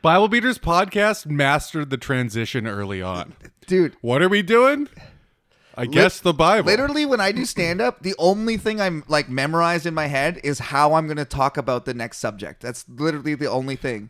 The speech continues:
Speaker 1: Okay, I'm
Speaker 2: When
Speaker 1: gonna
Speaker 2: I'm
Speaker 1: say this right
Speaker 2: organizing
Speaker 1: now.
Speaker 2: my s-, jokes.
Speaker 1: You have, you're, you're a very good stand-up,
Speaker 2: Yeah.
Speaker 1: in my opinion.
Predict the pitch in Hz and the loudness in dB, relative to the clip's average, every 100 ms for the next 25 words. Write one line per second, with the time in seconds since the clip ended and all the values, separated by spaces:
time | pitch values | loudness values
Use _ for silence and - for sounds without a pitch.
0 | _ 131 - 110 101 - 190 196 196 139 | _ -6 0 0 2 0 4 4 4 2
1 | - - 208 202 180 - - 147 202 160 | 2 0 0 -2 -4 -8 -2 0 0 0
2 | 139 170 165 - 131 143 117 113 123 110 | 2 4 2 0 -2 0 0 -2 -2 0
3 | 113 110 101 - 95 87 87 _ 135 127 | -2 -2 -4 -8 -8 -8 -12 _ 0 2
4 | 107 98 107 101 87 | 0 -4 -6 -8 -8